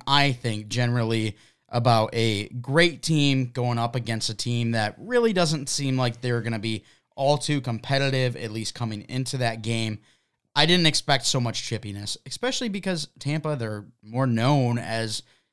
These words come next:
the team with a ton of skill, not those guys that are grinding it out like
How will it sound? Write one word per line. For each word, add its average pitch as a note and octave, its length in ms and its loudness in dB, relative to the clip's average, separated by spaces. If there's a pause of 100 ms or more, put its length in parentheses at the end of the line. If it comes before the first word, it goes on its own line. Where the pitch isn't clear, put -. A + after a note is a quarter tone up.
(120)
the A2+ 80 -10
team A#2 280 -2
with G#2+ 160 -6
a A#2+ 40 -14
ton G#2+ 180 -8
of G2 100 -12
skill, - 440 -6 (180)
not A2+ 300 0
those A2 180 -4
guys G#2+ 320 -4
that G#2+ 100 -8
are G#2 60 -8
grinding G2+ 500 -6
it G2+ 120 -6
out G2+ 300 -8
like G#2+ 260 -2